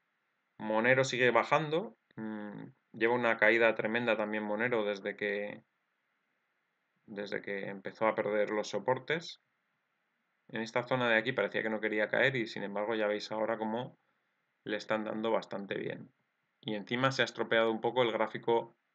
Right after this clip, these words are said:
semanal que había hecho un doble suelo de libro, ¿no? O sea que se va como a hacer otro triple suelo, ¿no? En esa zona.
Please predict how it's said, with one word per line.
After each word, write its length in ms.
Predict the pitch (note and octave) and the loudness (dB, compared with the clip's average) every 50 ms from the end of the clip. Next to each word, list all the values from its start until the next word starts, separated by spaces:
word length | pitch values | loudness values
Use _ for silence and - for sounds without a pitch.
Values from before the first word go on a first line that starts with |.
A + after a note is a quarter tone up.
| _ _ - | _ _ -10
semanal 500 | - - A2+ A2 G#2+ G#2+ A#2+ B2 C3 B2+ | -4 -2 0 0 2 2 4 2 4 4
que 80 | B2 G#2+ | 4 4
había 180 | G#2 G#2+ G#2+ | 4 4 2
hecho 180 | G#2+ - - A2+ | 2 0 -2 -2
un 60 | A2+ | 0
doble 220 | A2 G#2+ G#2 G#2 | 0 0 0 -2
suelo 340 | G2+ - - A2 A2 A2+ A2 | -2 -2 0 0 2 2 2
de 120 | G#2+ G2+ G2+ | 0 -2 -2
libro, 340 | G#2 G#2 G2+ G2 - - | -4 -4 -6 -6 -8 -8
¿no? 120 | - - C3+ | -10 -10 -12
O 640 | C3+ - _ _ _ _ _ _ _ _ _ _ - | -14 -16 _ _ _ _ _ _ _ _ _ _ -8
sea 160 | - A2 G#2+ | -6 -4 -4
que 80 | G2 G2 | -4 -4
se 140 | - G#2+ G2+ | -4 0 2
va 320 | G#2 G#2 G#2+ G#2+ G2+ - - - - | 4 4 4 4 2 0 -6 -10 -6
como 200 | - A2+ A2 G#2+ | -2 0 0 0
a 60 | G2+ | 0
hacer 180 | G2 - B2 A#2 | 2 2 4 4
otro 320 | A2+ G#2+ - A2+ G#2+ G2+ - | 4 4 2 0 -2 -2 -2
triple 460 | - A#2 A2 A2+ A2+ G#2+ G2 G2 F#2+ | -4 -2 -2 -2 -2 -2 -4 -6 -6
suelo, 320 | - - G#2+ G2 - - | -4 -4 -4 -4 -4 -6
¿no? 160 | - - - - | -8 -8 -10 -8
En 80 | A#1+ | -8
esa 220 | - F#2+ - G#2+ - | -8 -8 -10 -12 -12
zona. 280 | - - - - - | -12 -14 -14 -14 -16